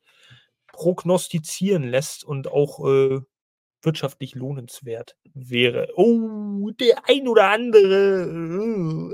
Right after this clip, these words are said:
äh, Eric Bischoff-Fanatiker, der viel gelesen und gehört hat, oder generell W-C-W-Fan, der wird sich an dunkle Zeiten zurückerinnern. Merging im Hause Warner Brothers,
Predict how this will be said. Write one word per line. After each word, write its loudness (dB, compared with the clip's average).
äh, -6
Eric -4
Bischoff-Fanatiker, 0
der 0
viel -4
gelesen -8
und -14
gehört -6
hat, -4
oder 8
generell 2
W-C-W-Fan, -4
der 2
wird -4
sich -6
an -4
dunkle 2
Zeiten -6
zurückerinnern. 0
Merging 4
im -4
Hause 2
Warner 0
Brothers, -2